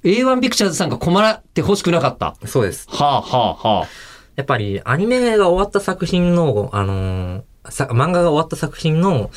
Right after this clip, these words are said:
Speaker 2: アニメ展開って困ると思うんですよ。
Speaker 1: あの、いわゆるアニオリ展開、アニオリジナル展開とか入れなきゃいけなくなったりとか。
Speaker 2: とか、やっぱりその、まあ、お金も集めづらいだろうし、現場の人困るだろうな、みたいな。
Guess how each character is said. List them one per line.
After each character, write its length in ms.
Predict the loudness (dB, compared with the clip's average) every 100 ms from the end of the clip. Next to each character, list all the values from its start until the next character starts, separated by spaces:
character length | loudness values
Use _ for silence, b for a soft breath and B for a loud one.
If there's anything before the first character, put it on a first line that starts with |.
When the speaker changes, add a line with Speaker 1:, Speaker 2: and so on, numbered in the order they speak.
| B B B
Speaker 2:
ア 100 | 0
ニ 80 | 2
メ 80 | 2
展 220 | 0 0
開 140 | -2
っ 20 |
て 60 | -6
困 280 | -4 0 0
る 80 | 0
と 80 | 0
思 80 |
う 40 | -2
ん 20 |
で 40 | -4
す 80 | -8
よ。 120 | -12 -16 -20 -20 -8
Speaker 1:
あ 100 | 0
の、 320 | 0 0 -4 -8 -2
い 100 | 0
わ 60 |
ゆ 60 | 2
る 80 | 2
ア 80 |
ニ 120 | 2 2
オ 100 | 2
リ 120 | 0
展 200 | 0 0
開、 140 | 0
ア 60 | 2
ニ 120 | 2
オ 80 | 2
リ 340 | 2 2 2
ジ 80 | 2
ナ 60 | 0
ル 60 |
展 160 | 0 -2
開 120 | -2
と 80 | -2
か 80 | 0
入 100 | 2
れ 60 |
な 60 | 0
き 60 |
ゃ 20 | -2
い 60 |
け 100 | 0
な 80 | -2
く 80 | 0
な 80 | 0
っ 20 |
た 60 |
り 60 | 0
と 80 | 0
か。 240 | 0 0
Speaker 2:
と 60 | 0 -2
か、 20 | -4
や 60 |
っ 40 | -4
ぱ 120 | -4
り 60 |
そ 140 | -2 -2
の、 560 | -2 -2 -4 -4 -6 -12 -20 -20 -20 -20 B B B B B -6
ま 160 | 0
あ、 40 | 0
お 60 |
金 240 | 2 2 4
も 200 | 4 2
集 120 | 2
め 80 | 2
づ 160 | 4
ら 100 | 2
い 40 | 2
だ 80 | 2
ろ 100 | 2
う 60 |
し、 560 | 2 2 2 0 -2 -6 -14 -20 -20 -20 -20 -20 -20 -12
現 320 | -4 0 2 4
場 120 | 4
の 120 | 2
人 200 | 0 -2
困 240 | 0 2
る 80 | 2
だ 80 | 2
ろ 120 | 2
う 40 | 2
な、 220 | 4 4
み 100 | 2
た 100 | 0
い 60 |
な。 260 | -2 -4 -6